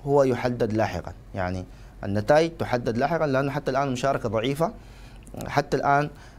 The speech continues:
آه، دي جلسة أولى، لكن ما في، آه، ما في، آه، تصور تم طرحه للناس عشان الناس تتعامل معه، وبالتالي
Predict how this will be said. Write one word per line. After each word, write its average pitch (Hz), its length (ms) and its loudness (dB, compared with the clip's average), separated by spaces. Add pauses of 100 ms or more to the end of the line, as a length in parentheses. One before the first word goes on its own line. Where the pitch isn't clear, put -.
آه، 110 280 -2
دي 123 140 2
جلسة 151 300 6
أولى، 170 340 4
لكن 143 480 0
ما 156 140 4
في، 135 240 -2 (340)
آه، - 1160 -6
ما 143 240 4
في، 123 280 0 (280)
آه، 95 140 -4
تصور 143 600 6 (680)
تم 156 240 6
طرحه 147 320 2
للناس 139 360 4
عشان 117 220 0
الناس 131 180 2
تتعامل 123 440 2
معه، 120 180 4
وبالتالي 139 480 0